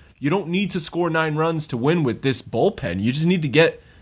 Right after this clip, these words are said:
a lead. And, and look what they did today. They just scratched out a lead, and it was game over. So they had chances to win these games, and, and they just could not get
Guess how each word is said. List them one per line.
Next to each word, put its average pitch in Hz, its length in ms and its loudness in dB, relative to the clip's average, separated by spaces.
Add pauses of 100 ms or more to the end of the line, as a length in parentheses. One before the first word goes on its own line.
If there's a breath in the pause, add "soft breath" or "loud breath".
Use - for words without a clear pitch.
a 135 80 0
lead. 147 460 0
And, 110 160 -2
and 127 680 -2
look 135 380 -2
what 208 140 -2
they 185 80 2
did 185 180 0
today. 165 380 0
They 113 160 -4
just 156 180 -4
scratched 156 460 -2
out 160 120 2
a 139 60 0
lead, 123 460 0 (340 loud breath)
and 131 140 2
it 143 40 4
was 131 240 0
game 135 340 0
over. 135 380 -2
So 101 440 0 (320 loud breath)
they 120 120 -2
had 170 360 -2 (220 soft breath)
chances 185 440 -2
to 117 100 0
win 180 300 2
these 107 200 0
games, 147 380 0
and, 104 200 -4
and 110 320 0
they 123 120 4
just 123 300 -2
could 143 300 -2
not 120 480 -2
get 131 320 2